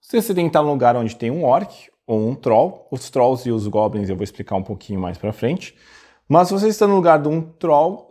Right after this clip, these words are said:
de um orc, tu pode usar mais de uma carta pra atacar. Então, por exemplo, essa carta aqui permite eu atacar com um dado. Tá vendo que tem um do lado? Tem cartas, por exemplo, essa daqui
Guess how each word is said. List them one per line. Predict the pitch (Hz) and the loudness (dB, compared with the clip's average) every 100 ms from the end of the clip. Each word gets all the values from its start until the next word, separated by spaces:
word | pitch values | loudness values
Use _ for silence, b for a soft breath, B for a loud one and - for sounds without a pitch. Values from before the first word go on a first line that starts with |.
| 131 | -4
de | 123 | -2
um | 135 | 2
orc, | 143 143 - 214 _ _ _ _ _ _ _ | 4 4 0 -18 _ _ _ _ _ _ _
tu | - | -4
pode | 165 190 196 | 4 4 4
usar | 175 196 | 4 4
mais | 190 180 240 | 4 0 0
de | 202 | -2
uma | 214 196 | 0 0
carta | - 160 151 165 | 2 2 2 0
pra | 160 160 | 0 0
atacar. | 170 165 147 | 0 0 -2
Então, | 107 123 | -2 -6
por | 123 175 | -2 -2
exemplo, | 165 139 117 104 - - | 0 -2 -4 -6 -14 -6
essa | 143 196 - | -2 0 -2
carta | - 147 170 139 | 0 0 0 -4
aqui | 117 190 | -8 -10
permite | 180 135 139 151 | -6 -6 -6 -4
eu | 151 | -2
atacar | 143 127 139 151 | 0 -2 -2 -2
com | - | -4
um | 160 185 | -2 4
dado. | 131 127 104 | 4 4 -2
Tá | 101 | -4
vendo | 104 131 | -8 -6
que | |
tem | 139 | -6
um | 113 | -6
do | 120 | -4
lado? | 104 123 147 101 - b b b | -2 -2 -4 -6 -12 b b b
Tem | 226 226 | 0 2
cartas, | 233 117 117 123 | 4 4 4 -2
por | - 117 | -4 -4
exemplo, | 110 110 113 104 | -2 -4 -4 -6
essa | 95 113 | -6 -8
daqui | - - 208 220 | -8 -4 -4 -6